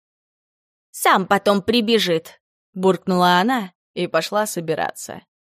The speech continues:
Может, и прибежит, а может, и нет, потому что Гена оставался не из-за работы,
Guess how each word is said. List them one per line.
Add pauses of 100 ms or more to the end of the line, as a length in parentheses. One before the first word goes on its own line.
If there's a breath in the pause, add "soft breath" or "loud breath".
(300)
Может,
и
прибежит, (340)
а
может,
и
нет, (240)
потому
что
Гена (280)
оставался
не
из-за
работы,